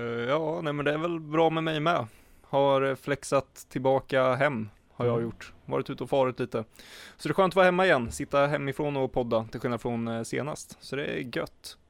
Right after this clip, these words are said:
Speaker 1: Eh, men den lilla detaljen som jag har hänt i Bondvärlden är att vi har fått lite officiella nyheter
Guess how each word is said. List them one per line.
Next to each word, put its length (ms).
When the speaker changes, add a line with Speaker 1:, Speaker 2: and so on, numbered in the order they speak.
Speaker 1:
Eh, 300
men 640
den 220
lilla 220
detaljen 800
som 280
jag 60
har 100
hänt 220
i 20
Bondvärlden 480
är 80
att 120
vi 40
har 80
fått 220
lite 600
officiella 460
nyheter 560